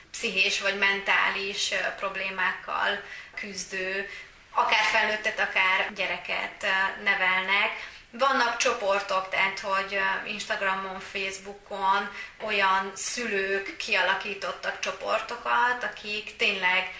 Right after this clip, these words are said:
a gyakorlatba testközelből találkoztak, mondjuk, a pozitív hatásával annak a dolognak, hogy elkezdték, mondjuk,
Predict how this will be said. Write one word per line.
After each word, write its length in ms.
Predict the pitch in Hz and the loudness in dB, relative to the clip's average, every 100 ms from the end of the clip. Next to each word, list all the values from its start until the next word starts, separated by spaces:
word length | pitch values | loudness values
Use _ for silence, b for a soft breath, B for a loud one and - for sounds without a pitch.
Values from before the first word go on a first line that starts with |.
| B | B
a 40 | 190 | -2
gyakorlatba 760 | 190 190 190 185 185 180 190 190 | 0 0 -2 -2 0 -2 -4 -2
testközelből 1200 | 185 - - 190 - - 190 190 190 185 190 196 B B B - | 0 0 -4 -6 -2 -2 -2 -4 -4 -2 -2 -6 B B B 0
találkoztak, 1080 | 196 185 180 190 - 196 - 202 190 208 | 4 4 4 2 -2 -4 -2 2 4 2
mondjuk, 440 | 214 190 190 196 196 | -2 -8 -8 -6 2
a 140 | 190 190 | 2 2
pozitív 420 | 185 190 190 180 - | -4 -6 -10 -10 -4
hatásával 1200 | 175 165 156 - - - 185 180 185 180 196 214 B B B - | -4 0 0 2 2 2 0 0 0 2 2 0 B B B -6
annak 420 | 196 185 190 190 | -6 -2 -4 -2
a 420 | 190 185 190 190 B B - | 2 6 4 2 B B -10
dolognak, 640 | 202 185 180 190 196 - | -6 -4 -4 -2 -2 -2
hogy 140 | 202 | -4
elkezdték, 760 | 190 170 - 196 - 196 190 196 | 0 0 0 -8 -8 -10 -10 -12
mondjuk, 420 | 190 190 196 196 | -14 -14 -14 -16